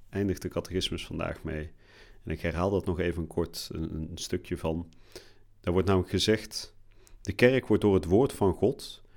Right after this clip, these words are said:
dat zij in geloof aanvaardt, eveneens moeder." En daarin lijkt de kerk dus op Maria zelf. En dan gaat de catechismus door: "Want door de prediking en het doopsel brengt zij tot een nieuw onsterfelijk leven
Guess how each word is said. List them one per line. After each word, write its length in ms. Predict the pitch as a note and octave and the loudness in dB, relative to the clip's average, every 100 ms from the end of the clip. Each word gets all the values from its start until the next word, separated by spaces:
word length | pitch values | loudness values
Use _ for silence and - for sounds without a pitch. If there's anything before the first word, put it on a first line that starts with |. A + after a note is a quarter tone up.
| - - | -16 -6
dat 140 | - | 0
zij 180 | G#2+ F#2 | 4 4
in 60 | |
geloof 380 | - F#2 A#2 B2+ | 6 6 6 4
aanvaardt, 640 | F2 D#2+ E2 G2+ - - - - - - - - - - - | 0 2 2 0 -4 -14 -18 -20 -20 -20 -20 -20 -20 -14 2
eveneens 540 | F#2+ F#2 A2+ B2 F#2 | 4 6 6 6 4
moeder." 420 | F#2 F2 D#2 - - - - - - - - - | 0 0 -2 -10 -20 -20 -20 -18 -18 -18 -16 -6
En 180 | F#2+ F2 | -4 0
daarin 480 | F2 E2+ F2 E2 - - - - - - - - | 0 0 -2 -4 -8 -18 -20 -20 -20 -20 -18 0
lijkt 240 | F#2+ F#2 | 2 2
de 80 | F#2 | 0
kerk 280 | F#2 F2 F#2 | 2 2 0
dus 120 | F2+ | -2
op 100 | E2+ | -2
Maria 340 | E2+ F2+ F#2 | -2 0 2
zelf. 500 | - A2+ D#2+ - - - - - - - - - - - - - | 4 2 2 -8 -14 -12 -14 -14 -16 -16 -18 -18 -20 -20 -20 -12
En 80 | F2 | -6
dan 80 | E2+ | -4
gaat 140 | F2 | -4
de 60 | - | -4
catechismus 500 | F#2 - F#2 - F2 | -6 -4 -4 -4 0
door: 200 | G#2 A2 | 2 4
"Want 180 | G2+ G#2+ | 4 6
door 100 | G#2 | 4
de 80 | |
prediking 580 | F#2+ B2 D3 D#3+ D#3+ C#3+ | 4 4 6 4 4 4
en 80 | B2 | 4
het 140 | F#2+ | 4
doopsel 420 | G2 B2+ - D3 G#2+ | 6 4 4 0 4
brengt 340 | G#2 B2 B2 | 4 4 4
zij 440 | - G#2+ D3 D#3+ - - - - - | 4 4 4 -6 -10 -16 -18 -18 -4
tot 180 | G#2+ G#2 | -2 2
een 180 | G2+ | 6
nieuw 220 | A2 F3+ F#3 | 8 6 4
onsterfelijk 840 | - B2 - C#3+ C3+ - G#2 G2 | 0 0 0 0 0 0 -4 4
leven 600 | G2 F2+ D#2+ E2+ E3+ | 6 6 4 -4 -6